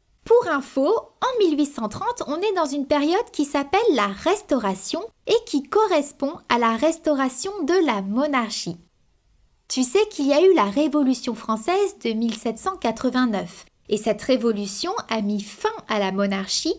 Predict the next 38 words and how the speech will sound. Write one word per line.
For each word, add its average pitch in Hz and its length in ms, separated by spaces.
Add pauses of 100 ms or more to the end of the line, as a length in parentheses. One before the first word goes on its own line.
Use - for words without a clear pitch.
(280)
et 381 160 (140)
à 220 120
l'Ancien 233 400
Régime. 247 400 (500)
Après 381 380
la 349 80
période 269 360
de 233 80
Révolution, 214 680 (200)
on 269 180
a 247 120
eu 254 200 (100)
un 190 260
empire 311 360 (260)
avec 302 280
Napoléon 233 600
Bonaparte, 208 800 (240)
et 285 160 (160)
après 349 300
l'empire, 214 600 (160)
à 285 100
partir 285 480
de 226 160
mille 330 380
huit 349 80
cent 294 180
quatorze 220 560
jusqu'en 262 380
mille 302 180 (140)
huit 370 80
cent 240 200
trente, 330 440 (180)
on 480 260
a 285 80
donc 196 380
cette 392 300
période 269 600
de 320 220